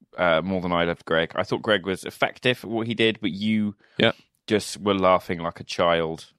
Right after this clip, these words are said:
Speaker 1: at, at
Speaker 2: It's
Speaker 1: so
Speaker 2: because
Speaker 1: much
Speaker 2: he's
Speaker 1: he does.
Speaker 2: c-, he's to me, right,
Speaker 1: Mm-hmm.
Speaker 2: and, uh, listen to our Greg Sestero interview because it's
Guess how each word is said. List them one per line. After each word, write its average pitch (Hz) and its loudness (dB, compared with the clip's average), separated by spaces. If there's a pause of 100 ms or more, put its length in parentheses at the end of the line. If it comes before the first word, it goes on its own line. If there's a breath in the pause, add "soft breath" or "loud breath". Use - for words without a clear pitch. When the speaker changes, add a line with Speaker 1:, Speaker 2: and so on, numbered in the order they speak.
(120)
Speaker 1:
at, 76 -2 (240)
at - -2
Speaker 2:
It's - -6
Speaker 1:
so 220 -2
Speaker 2:
because 233 6
Speaker 1:
much 233 2
Speaker 2:
he's 220 0
Speaker 1:
he - -4
does. 80 -2 (640)
Speaker 2:
c-, 392 -2
he's 202 2 (1160 soft breath)
to 240 6
me, 117 4 (140)
right, 90 8
Speaker 1:
Mm-hmm. 90 -4
Speaker 2:
and, 175 4 (200)
uh, - -8 (180)
listen 190 2
to 196 4
our 175 8
Greg 160 4
Sestero 131 6
interview 90 2
because 98 0
it's - -2